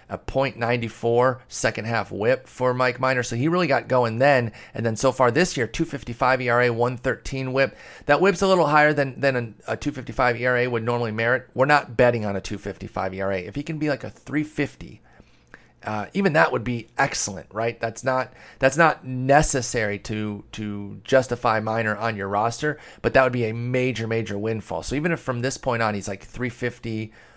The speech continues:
one twenty with strikeouts 'cause he has seventy-two and seventy and two thirds innings, you'll take that from Mike Minor. And he had a pretty good month,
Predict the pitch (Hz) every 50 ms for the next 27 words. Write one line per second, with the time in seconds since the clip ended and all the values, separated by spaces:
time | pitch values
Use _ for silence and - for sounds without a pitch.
0 | - _ _ - 104 104 110 113 117 117 107 - - 113 110 107 107 117 127 139
1 | 143 - _ _ _ _ _ _ - 101 110 117 120 - - - - 110 104 113
2 | - 139 139 135 - - 110 101 104 95 95 - - 113 107 104 110 104 - -
3 | 107 - - 110 101 - 101 101 101 101 104 101 98 98 98 - - 107 101 107
4 | 98 98 92 - 80 104 110 113 123 131 117 - _ - - - - _ _ _
5 | - 170 170 - 202 190 190 - - 95 82 - - _ _ _ - - 113 110
6 | 107 101 98 95 - 95 90 92 92 90 95 - - 120 117 117 117 117 131 143
7 | 151 156 - 170 151 143 143 143 131 127 127 127 127 127 123 123